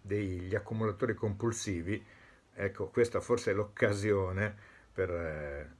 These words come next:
andare a leggere, ad ascoltare, a guardare, a capire, a conoscere le tantissime cose che vorremmo conoscere, che abbiamo sempre una grande ansia di conoscere.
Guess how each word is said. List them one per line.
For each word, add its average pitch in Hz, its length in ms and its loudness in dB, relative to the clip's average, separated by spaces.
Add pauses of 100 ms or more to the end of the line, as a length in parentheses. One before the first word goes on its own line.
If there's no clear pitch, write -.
andare 85 640 -4
a 87 100 -4
leggere, 85 680 -4
ad 73 160 -8
ascoltare, 78 760 -6
a 71 40 -6
guardare, 76 760 -6
a 67 60 -8
capire, 78 540 -6
a 71 40 -8
conoscere 73 640 -6
le 69 220 -8
tantissime 85 640 -8
cose 71 280 -8
che 76 80 -12
vorremmo 69 380 -10
conoscere, - 540 -12
che - 80 -12
abbiamo 65 260 -12
sempre 78 320 -12
una 71 120 -10
grande 71 340 -10
ansia 64 340 -12
di 60 180 -16
conoscere. - 600 -16